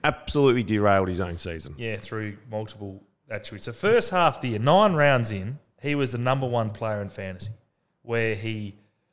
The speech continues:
Speaker 2: had a combo which I've never seen before. He was playing ninety-four percent time on ground,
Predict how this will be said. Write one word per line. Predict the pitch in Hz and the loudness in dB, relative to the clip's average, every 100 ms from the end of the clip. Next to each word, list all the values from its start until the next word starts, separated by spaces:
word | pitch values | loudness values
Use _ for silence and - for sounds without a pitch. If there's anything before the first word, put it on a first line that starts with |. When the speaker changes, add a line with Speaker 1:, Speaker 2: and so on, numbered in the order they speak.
| _ _ _ _ | _ _ _ _
Speaker 2:
had | - 131 | -2 0
a | 117 - - | -2 -12 -6
combo | 165 190 185 165 | 0 2 4 2
which | 135 | 2
I've | 123 127 | 0 2
never | 131 120 | 0 0
seen | - 117 | 0 -2
before. | 117 127 147 | -2 -2 -4
He | |
was | 117 | -2
playing | 120 113 | -4 -2
ninety-four | 117 123 117 - 120 | -2 -2 -2 -6 -6
percent | 110 - 107 98 - _ _ _ | -6 -6 -4 -6 -14 _ _ _
time | - 117 110 | -6 -4 -2
on | 104 | -4
ground, | 107 117 185 214 | -2 -2 -2 -6